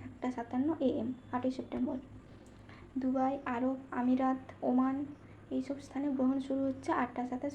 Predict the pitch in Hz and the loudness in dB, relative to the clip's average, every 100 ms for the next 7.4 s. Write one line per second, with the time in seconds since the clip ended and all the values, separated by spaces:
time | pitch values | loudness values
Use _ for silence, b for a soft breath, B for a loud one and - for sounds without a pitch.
0 | - 294 330 247 240 240 254 B B B | -2 -2 0 0 -2 -4 -6 B B B
1 | - 247 262 277 277 240 247 - 269 254 | -6 0 2 0 0 -4 -4 -2 -2 -2
2 | - 330 320 226 233 254 285 339 - - | -2 -2 0 0 2 2 2 0 -6 -16
3 | - 277 320 - - - - 247 254 254 | -4 0 0 0 -12 -12 -8 0 4 4
4 | 247 214 220 247 - - - - - - | 2 -2 -2 -4 -8 -16 -18 -20 -20 -20
5 | - - - B B B B B - - | -20 -20 -18 B B B B B -14 -2
6 | 240 247 262 262 262 285 277 247 262 262 | 0 2 6 6 6 4 4 6 6 4
7 | - 240 247 254 | 0 0 2 0